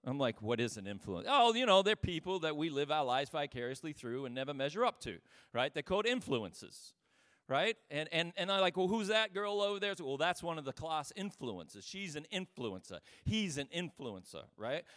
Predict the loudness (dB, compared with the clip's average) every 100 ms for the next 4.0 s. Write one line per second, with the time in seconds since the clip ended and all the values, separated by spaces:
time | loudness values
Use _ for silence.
0 | -2 2 2 2 6 6 6 2 2 4
1 | 4 2 -2 -8 -20 -6 -4 -2 -2 0
2 | 0 -4 -10 -16 _ _ _ -2 -2 2
3 | 4 4 0 -2 -2 -2 -4 -6 -14 -20